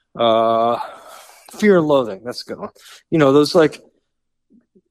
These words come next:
beginning breaks, I have a feeling when we tracked it in the studio at the beginning, uh, where it's the acoustic guitar,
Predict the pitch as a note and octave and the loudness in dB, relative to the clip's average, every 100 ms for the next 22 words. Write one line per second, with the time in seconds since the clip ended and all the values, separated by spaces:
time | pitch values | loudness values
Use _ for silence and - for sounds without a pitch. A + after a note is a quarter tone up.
0 | _ _ - _ D3 D3+ C#3 D3 F#3 G3 | _ _ -20 _ -20 -20 -14 0 2 4
1 | D#3+ C#3 C#3 - - C#3+ C3+ E3 C#3+ D3+ | 2 0 0 -4 -8 -4 -2 -2 -2 -4
2 | - F#3+ E3 D3+ D3 C#3 - D#3 D3+ - | 0 2 2 -2 -6 -8 -6 -4 -4 -6
3 | D3 C#3 C3 - - F3+ D3 C#3+ C3+ B2+ | -10 -10 -18 -14 -6 -4 0 0 0 -2
4 | C3 B2 D3+ E3 C#3 A#2+ - _ _ _ | -8 -8 -6 -4 -4 -6 -14 _ _ _
5 | _ _ G#3+ C3+ C3 B2+ C3 B2+ - C#3 | _ _ -8 -2 0 0 -2 -4 -6 -10
6 | - E3+ - B2 B2+ - A2+ B2 - | -4 -4 -4 -6 -8 -4 -2 -2 -6